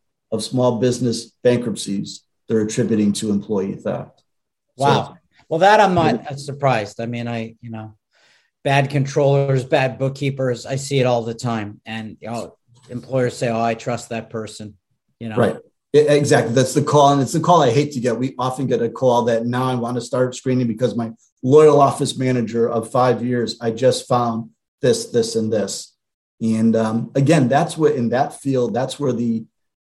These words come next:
Speaker 1: the real theft comes in, where they seem so great and they would look at you like we are here and talk so well. And, you know, s-, that's the shocking one, where they just have no clue as to what's really going on inside their mind. So again, all I'm saying is not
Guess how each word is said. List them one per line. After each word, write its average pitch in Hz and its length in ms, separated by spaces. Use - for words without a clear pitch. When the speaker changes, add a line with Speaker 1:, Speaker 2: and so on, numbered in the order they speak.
Speaker 1:
the 117 220
real 123 280
theft - 400
comes 123 220
in, 117 160
where 113 100
they 113 140
seem 202 380
so 117 240
great 110 300
and 113 140
they 120 60
would 127 140
look 156 220
at 131 140
you 135 100
like 110 240
we 127 140
are 117 180
here 113 220
and 101 120
talk 127 340
so 135 280
well. 110 500
And, 113 560
you 127 80
know, 110 100
s-, - 340
that's 151 260
the 139 120
shocking 117 480
one, 101 200
where 101 140
they 110 180
just 110 320
have 117 180
no 113 200
clue 123 600
as 113 160
to 117 80
what's 117 240
really 113 220
going 110 280
on 104 140
inside 101 360
their 107 100
mind. 98 380
So - 260
again, 185 220
all 180 140
I'm 165 80
saying 160 240
is 131 200
not 147 340